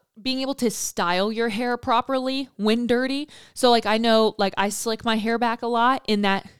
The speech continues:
that conceals a lot of dirtiness, like, that slick back look. But hair care wise, I genuinely don't use anything, um, besides Kevin Murphy. For dry shampoo, I do love Kevin Murphy. However,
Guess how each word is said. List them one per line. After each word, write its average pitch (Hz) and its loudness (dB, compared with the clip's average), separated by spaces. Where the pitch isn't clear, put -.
that 226 -4
conceals 226 0
a 208 -2
lot 190 2
of 175 -4
dirtiness, 175 -6
like, 190 -4
that - -4
slick - -4
back 180 -4
look. 175 -4
But 262 2
hair 254 -2
care 311 0
wise, 330 -2
I 226 2
genuinely 247 -6
don't 196 -4
use 190 -6
anything, 196 -8
um, 190 -2
besides 190 -4
Kevin 180 -6
Murphy. 196 -6
For 220 2
dry 247 4
shampoo, 262 -2
I 202 0
do 196 -6
love 269 0
Kevin 285 -4
Murphy. 285 -6
However, 202 -2